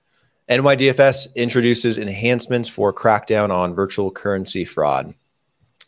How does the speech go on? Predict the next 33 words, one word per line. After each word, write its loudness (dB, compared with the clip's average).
So -4
the -4
New -2
York 6
Department 0
of -8
Financial -4
Services, 0
N 2
Y 0
D 0
F -2
S, 0
has -4
introduced -6
enhancements, -6
um, 0
for 2
this -4
crackdown 2
to -8
detect 0
illegal 0
activities -2
in -10
crypto 0
firms. -2
And -6
this -4
is -4
the -8
latest 0
development 0